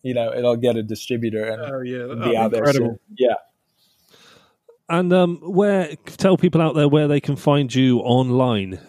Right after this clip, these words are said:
Speaker 3: when, uh, if they wanna make contact with you.
Speaker 1: Yeah, I mean, it, probably the, just the social media is the easiest. Um, I have a website, jamal yogas dot net, but if you find me on Instagram or something, I'm pretty responsive there.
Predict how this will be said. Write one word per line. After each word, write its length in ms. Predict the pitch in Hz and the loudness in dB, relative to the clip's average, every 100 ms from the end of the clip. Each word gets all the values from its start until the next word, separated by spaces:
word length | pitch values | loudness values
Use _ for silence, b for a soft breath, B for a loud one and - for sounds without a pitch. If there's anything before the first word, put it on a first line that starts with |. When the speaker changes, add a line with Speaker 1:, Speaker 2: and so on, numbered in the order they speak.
| 127 | -6
Speaker 3:
when, 300 | 110 110 107 | -2 -2 -2
uh, 320 | 104 110 92 - | -4 -4 -6 -8
if 100 | 117 | -6
they 100 | 113 | -2
wanna 160 | 110 113 | -2 -2
make 180 | 120 - | -4 -2
contact 340 | 123 - 117 | -4 -2 -2
with 200 | 120 - | -2 -2
you. 120 | 85 - _ _ _ _ _ b b b b | -6 -10 _ _ _ _ _ b b b b
Speaker 1:
Yeah, 300 | 143 156 147 | 4 4 4
I 260 | 135 165 | 0 -4
mean, 320 | 175 185 185 - - | -4 -8 -10 -12 -10
it, 260 | 175 - _ | -10 -12 _
probably 360 | - 196 190 170 | -2 0 2 0
the, 240 | 135 127 - - | 2 0 0 -4
just 240 | 127 - | -4 -2
the 80 | 117 | -4
social 380 | - 120 - 117 | 2 2 0 -4
media 340 | 117 117 120 | -2 0 0
is 100 | 113 | 0
the 160 | 113 117 | -4 -8
easiest. 680 | 113 113 110 104 - - - | -6 -2 0 0 -2 -18 -10
Um, 280 | 113 107 104 | -8 -8 -8
I 60 | 113 | -2
have 180 | 135 120 | 0 2
a 60 | |
website, 480 | 117 117 120 123 113 | 2 2 2 0 2
jamal 240 | 113 120 113 | -2 -2 0
yogas 440 | 113 113 113 - | 2 2 0 0
dot 220 | 120 107 | 2 2
net, 340 | 113 120 113 - | 0 2 2 2
but 180 | 113 - | 0 2
if 200 | 123 110 117 | -2 -2 -2
you 200 | 107 - _ | -4 -8 _
find 280 | - 123 117 | 2 2 2
me 100 | 113 | 0
on 120 | 107 | -2
Instagram 580 | 110 113 - 107 110 110 | -2 -4 -2 2 2 2
or 80 | 113 | -2
something, 440 | - 107 107 110 | -2 -4 -4 -6
I'm 220 | 110 107 - B B B B | -6 -8 -16 B B B B
pretty 220 | - 117 | 2 4
responsive 640 | 110 104 - 110 107 113 107 | 4 0 0 -2 -2 -4 -2
there. 280 | 107 110 | -4 -4